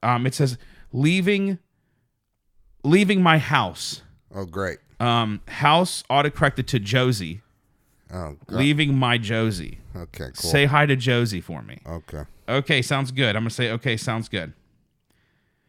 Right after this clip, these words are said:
Speaker 1: Yeah, I just got this weird, this weird ad to go to I U P.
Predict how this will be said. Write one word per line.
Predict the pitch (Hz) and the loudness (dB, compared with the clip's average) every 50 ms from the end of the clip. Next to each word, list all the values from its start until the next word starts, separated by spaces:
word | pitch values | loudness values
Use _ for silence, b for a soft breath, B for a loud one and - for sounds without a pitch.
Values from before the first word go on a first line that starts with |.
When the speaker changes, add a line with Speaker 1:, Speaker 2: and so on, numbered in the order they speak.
| _ _ | _ _
Speaker 1:
Yeah, | - 127 131 127 | -2 0 2 4
I | 143 | 4
just | 156 156 - | 4 2 0
got | - 151 - | 0 0 0
this | 147 127 | 0 -2
weird, | 123 117 120 131 131 135 131 127 120 - - _ _ _ _ _ _ _ _ _ _ | -2 -2 -2 -2 0 0 0 0 -2 -6 -10 _ _ _ _ _ _ _ _ _ _
this | 113 113 - - 117 | -6 -6 -4 -4 -6
weird | 110 113 123 127 131 127 123 120 107 92 - _ _ - | -4 -2 0 0 0 0 0 -2 -4 -8 -14 _ _ -6
ad | 107 117 123 135 135 120 95 - | -2 0 2 2 2 0 -2 -4
to | - 113 | -8 -6
go | 95 107 120 113 | -4 -2 0 0
to | 110 104 | -2 -2
I | - 104 110 | -4 -2 -2
U | 113 110 107 101 - | -2 -2 -4 -4 -6
P. | - 131 120 104 85 82 | -6 -6 -6 -6 -6 -8